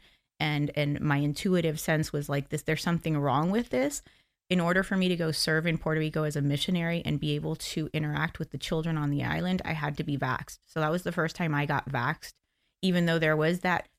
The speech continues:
gut intuition, right, or that discerning spirit telling me not to. And I experienced what they call long covid or long haul covid. And that was an awakening for me.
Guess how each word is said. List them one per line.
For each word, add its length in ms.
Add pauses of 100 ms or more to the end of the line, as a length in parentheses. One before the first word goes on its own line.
(140)
gut 280
intuition, 760
right, 200
or 80
that 200
discerning 680
spirit 560
telling 360
me 120
not 360
to. 140 (640)
And 420
I 300
experienced 1000 (240)
what 200
they 100
call 240
long 380
covid 380
or 120
long 340
haul 240
covid. 460 (600)
And 120
that 160
was 140
an 100
awakening 580
for 160
me. 320